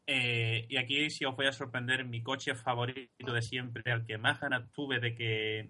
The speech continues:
hiciera de verdad cosas grandes de Fórmula uno, fue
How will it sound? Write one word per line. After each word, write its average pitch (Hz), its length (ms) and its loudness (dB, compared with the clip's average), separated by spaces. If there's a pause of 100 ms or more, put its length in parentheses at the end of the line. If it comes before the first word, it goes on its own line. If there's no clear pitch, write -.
hiciera 120 400 -2
de 117 80 4
verdad 113 200 2
cosas 120 220 -2
grandes 113 280 0
de 110 40 -6
Fórmula 110 460 -6
uno, 113 280 -4 (680)
fue 117 260 4